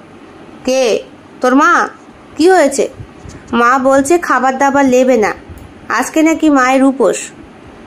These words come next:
"তোর মায়ের আবার উপোস?" "হ্যাঁ বাবু।" "ঠিক আছে, ঘরে যা, দরজাটা আটকে দিস।" মহিলা কখন বেরিয়ে গেছে জানে না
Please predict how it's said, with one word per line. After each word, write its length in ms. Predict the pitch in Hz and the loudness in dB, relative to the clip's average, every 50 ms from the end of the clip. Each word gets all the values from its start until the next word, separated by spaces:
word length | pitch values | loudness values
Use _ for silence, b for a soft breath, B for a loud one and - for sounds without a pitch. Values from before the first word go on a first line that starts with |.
| - - | -6 -2
"তোর 160 | 220 214 220 | 0 0 2
মায়ের 280 | 226 220 214 220 220 | 0 0 0 0 0
আবার 220 | 233 233 240 240 240 | 0 0 0 0 0
উপোস?" 500 | 247 262 269 277 233 - - - - - - - - - - - | 0 0 0 -2 -4 -4 -4 -10 -14 -14 -18 -20 -20 -20 -16 -8
"হ্যাঁ 220 | - 233 240 269 285 | -6 -4 -2 0 0
বাবু।" 300 | 320 320 262 208 190 - - - - - - - - | 0 0 0 -2 -4 -6 -8 -12 -20 -20 -20 -20 -6
"ঠিক 180 | - 254 240 269 | -4 -2 -2 0
আছে, 220 | 247 247 - - - - B B B B B B B B B - - | -2 -2 -4 -10 -12 -12 B B B B B B B B B -12 -6
ঘরে 260 | - 269 277 302 302 | -4 0 0 0 0
যা, 160 | 240 240 - - - - - - - - - - - - 226 | 0 -2 -4 -6 -10 -20 -20 -20 -20 -20 -20 -20 -16 -6 -2
দরজাটা 420 | 226 233 240 233 285 285 320 311 | -2 -2 0 0 0 0 0 -2
আটকে 240 | 294 294 - - 330 | -2 -2 -2 -2 0
দিস।" 380 | 285 269 220 220 - - - - - - - - - - - - - - - - - - - - - - - - - - - - - - - - - - - - - - - - - - | 0 0 0 -2 -4 -6 -12 -14 -18 -20 -20 -20 -20 -20 -20 -20 -20 -20 -20 -20 -20 -20 -20 -20 -20 -20 -20 -20 -20 -20 -20 -20 -20 -20 -20 -20 -20 -20 -20 -20 -20 -20 -20 -12 -4 -2
মহিলা 360 | 269 302 349 392 359 403 392 403 | 2 2 4 4 4 2 2 2
কখন 400 | 349 311 311 311 370 359 349 311 | 0 -2 0 2 2 4 4 4
বেরিয়ে 340 | 302 294 277 285 294 294 294 | 4 4 4 4 2 2 2
গেছে 480 | 294 294 294 294 - 302 262 233 233 | 2 2 0 0 0 2 2 2 2
জানে 300 | 220 233 208 208 220 233 | 0 0 0 0 0 0
না 140 | 233 208 202 | 0 0 0